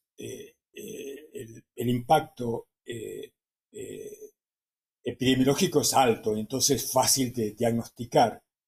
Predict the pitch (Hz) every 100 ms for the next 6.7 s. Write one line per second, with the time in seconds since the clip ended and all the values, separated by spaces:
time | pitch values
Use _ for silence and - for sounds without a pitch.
0 | _ _ 113 104 - 113 117 127 139 -
1 | 120 123 120 131 123 120 123 120 117 123
2 | 123 131 160 156 117 113 127 - 131 127
3 | 135 139 - - _ _ _ _ 123 131
4 | 123 127 135 127 123 127 123 143 139 127
5 | 123 107 117 113 135 117 113 101 120 120
6 | 131 120 123 147 113 101 -